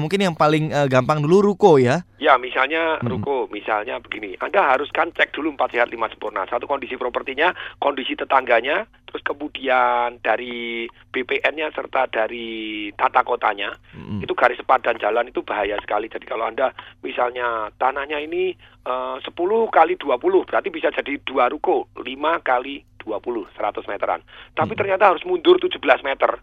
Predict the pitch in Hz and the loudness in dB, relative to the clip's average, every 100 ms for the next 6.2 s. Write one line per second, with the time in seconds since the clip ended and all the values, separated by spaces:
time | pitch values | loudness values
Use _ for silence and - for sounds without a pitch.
0 | _ _ _ - 190 196 - 151 - 139 | _ _ _ 0 4 6 6 4 4 0
1 | 165 156 226 147 151 156 175 165 233 226 | 2 0 4 2 4 0 2 6 6 6
2 | 175 160 202 214 151 151 175 214 180 180 | 2 4 4 4 2 0 0 2 2 0
3 | - 147 143 135 131 139 185 202 156 135 | 0 0 0 -4 -2 -2 4 4 4 0
4 | 131 131 135 - 143 156 - - - - | 0 -2 -4 -6 0 0 0 -16 -12 -6
5 | - 135 - - - 165 - 139 - 185 | 0 6 6 6 4 4 8 8 8 8
6 | 156 | 6